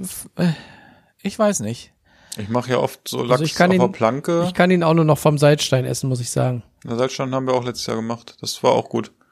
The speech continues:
Speaker 1: Aber wenn du so,
Speaker 2: Eigentlich
Speaker 1: so
Speaker 2: so Lachs,
Speaker 1: direkt
Speaker 2: Lachs von der Planke finde ich auch immer gut. Also
Speaker 1: so direkt gegrillt finde ich ihn irgendwie, wenn auch, weißt, wenn dann auch noch so von dem Öl noch was mit in die Glut tropft.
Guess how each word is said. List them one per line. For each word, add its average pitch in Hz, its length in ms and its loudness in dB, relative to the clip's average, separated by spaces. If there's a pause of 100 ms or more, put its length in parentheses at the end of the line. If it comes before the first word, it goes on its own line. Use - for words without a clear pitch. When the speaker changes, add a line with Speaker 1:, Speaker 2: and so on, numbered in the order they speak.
(120)
Speaker 1:
Aber 127 120 -2
wenn 156 100 -2
du 160 80 -2
so, 156 60 -4
Speaker 2:
Eigentlich 110 180 0
Speaker 1:
so 156 80 0
Speaker 2:
so 139 120 2
Lachs, 135 160 4
Speaker 1:
direkt - 360 0
Speaker 2:
Lachs 131 220 2
von 135 100 -2
der 131 80 4
Planke 147 300 0
finde 160 180 -6
ich 127 60 -2
auch 123 80 -8
immer 113 140 -6
gut. 110 160 -8 (380)
Also 110 340 -8 (320)
Speaker 1:
so - 160 2
direkt 160 400 0
gegrillt 202 420 0
finde 185 240 0
ich - 100 -4
ihn 180 120 0
irgendwie, 196 640 0 (180)
wenn 147 160 -4
auch, - 180 -2
weißt, 180 220 0
wenn 160 80 -4
dann 156 140 -2
auch 160 100 0
noch 160 140 0
so 156 140 -2
von 143 180 0
dem 139 180 -2
Öl 170 260 6
noch 190 200 6
was 175 160 2
mit 170 100 2
in 151 80 2
die 135 60 0
Glut 165 260 2
tropft. - 380 -2